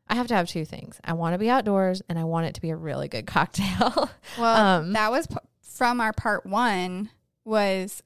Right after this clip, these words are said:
Speaker 2: I had mentioned Dram Yard.
Speaker 1: Yes, well, I was gonna say Gazebo Bar,
Speaker 2: Yes.
Speaker 1: which is part of Dram Yard,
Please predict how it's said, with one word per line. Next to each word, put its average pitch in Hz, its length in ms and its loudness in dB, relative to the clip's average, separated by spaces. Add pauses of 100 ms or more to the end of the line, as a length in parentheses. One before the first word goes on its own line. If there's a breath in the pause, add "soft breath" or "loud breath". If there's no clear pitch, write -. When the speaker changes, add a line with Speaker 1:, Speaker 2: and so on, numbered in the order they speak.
Speaker 2:
I 202 140 -2
had 208 80 -4
mentioned 214 340 -4
Dram 196 240 -2
Yard. 160 360 -4 (100)
Speaker 1:
Yes, 302 280 6
well, 262 200 4
I 233 60 8
was 254 160 2
gonna 247 220 0
say 277 420 0
Gazebo 196 600 2
Bar, 175 480 2
Speaker 2:
Yes. 196 420 -4
Speaker 1:
which 202 240 4
is 180 140 2
part 165 220 2
of 180 240 -6
Dram 160 320 -2
Yard, 165 400 -2